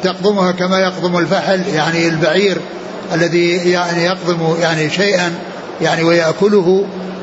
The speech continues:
أتريد أن، منه أن، يعني، يترك يده وقد، وقد، وقد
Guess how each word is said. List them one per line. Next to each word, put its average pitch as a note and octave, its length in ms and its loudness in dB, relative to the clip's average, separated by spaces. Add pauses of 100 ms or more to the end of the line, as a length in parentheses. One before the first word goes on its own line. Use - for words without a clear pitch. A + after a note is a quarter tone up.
(120)
أتريد F#3 420 2
أن، F3+ 380 0 (460)
منه F#3 480 4
أن، F#3 140 4 (1500)
يعني، E3+ 400 2
يترك F#3 840 2
يده F#3+ 300 2
وقد، F3 400 2 (440)
وقد، F#3 380 0
وقد F#3 400 0